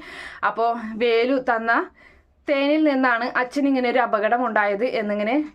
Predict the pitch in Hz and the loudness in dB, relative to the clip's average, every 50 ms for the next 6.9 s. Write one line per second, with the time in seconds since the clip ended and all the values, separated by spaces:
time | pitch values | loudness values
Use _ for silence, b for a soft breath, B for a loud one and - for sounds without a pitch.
0 | - - 262 247 247 254 254 262 262 233 208 196 185 185 220 226 202 180 175 160 | -6 -2 0 0 0 0 0 0 0 0 0 0 -2 0 0 0 0 0 -2 -6
1 | 165 - - - 214 247 277 277 269 247 233 233 233 240 226 233 240 254 311 B | -6 -4 -2 -2 0 0 -2 0 0 -2 -2 -2 -4 -4 -2 0 0 0 -2 B
2 | B B B B B B B B 226 233 208 233 233 226 226 - 262 247 196 196 | B B B B B B B B -4 -4 -2 -4 -4 -4 -2 0 0 0 0 -2
3 | 190 B B B B B B 202 240 247 247 254 277 311 370 370 320 269 240 220 | -6 B B B B B B -4 -2 0 2 2 2 2 2 2 2 2 2 2
4 | 202 185 185 202 214 214 226 262 294 262 233 233 240 254 269 277 294 277 220 208 | 0 0 0 0 0 0 2 2 2 0 0 0 0 0 2 2 2 2 2 2
5 | 220 240 233 226 220 240 247 254 - - 220 214 208 208 208 - 202 202 233 220 | 2 2 0 0 0 -2 -2 -2 -2 -2 -2 0 -2 -2 -2 -2 -2 0 0 2
6 | 214 214 220 214 208 202 214 208 226 202 196 196 202 208 196 175 - - | 2 2 0 -2 -2 -4 -2 -2 0 0 0 0 -2 -2 -4 -4 -4 -6